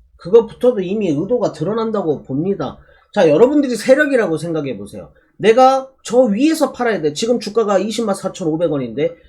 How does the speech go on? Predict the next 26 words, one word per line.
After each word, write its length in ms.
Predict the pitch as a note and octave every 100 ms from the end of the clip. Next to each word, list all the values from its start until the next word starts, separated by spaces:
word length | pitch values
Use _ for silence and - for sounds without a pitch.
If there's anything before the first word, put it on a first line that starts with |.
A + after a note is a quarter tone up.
| -
내가 260 | D#3+ G#3 G3
매도하고자 720 | D#3+ F3+ G#3 G3+ G3 F#3 F3
하는 200 | E3 D3
목표 300 | - - E3+
가격이 420 | D3 C#3 C3+ E3+
삼십만 520 | G#3 C4 C#4 D4+ C4+
원인데 540 | B3 G3+ E3+ D3 G3+ - _ -
개미들이 520 | A3+ C4+ A#3+ G#3 G3
자꾸 500 | - G3+ G#3+ A3+ G#3+
던지면서 720 | A3+ B3+ B3+ A#3 F#3+ G3+ A3+
주가를 460 | A3+ D3 E3+ F3+ D#3+
하락시켜요. 880 | C#3+ C4 D4 - A3 - D3 G2+ - _ _
그럼 240 | - C4 C4+
내 140 | F#3
입장에서 520 | B3+ B3+ A#3 A3 G3+
이 140 | E3 F#3+
주가를 400 | - G#3+ G#3+ E3+
들어올리기 500 | F3 G#3 G#3 F3+ D#3
위해서 340 | C#3+ C3 C3+
추가적으로 560 | - B3 B3+ A3+ F3+ E3
자금이 480 | - C#3 F#3 B3 F3+
유입이 320 | D3+ G3 E3
돼야 220 | B2+ C3 D3+
되는데 640 | C#3 A#2 G2+ G2+ G#2 F#2 - - _ -
그걸 360 | - C#4+ C4+
보겠냐고요. 760 | G3+ A3+ C#4 C4 E3 A#2 F2+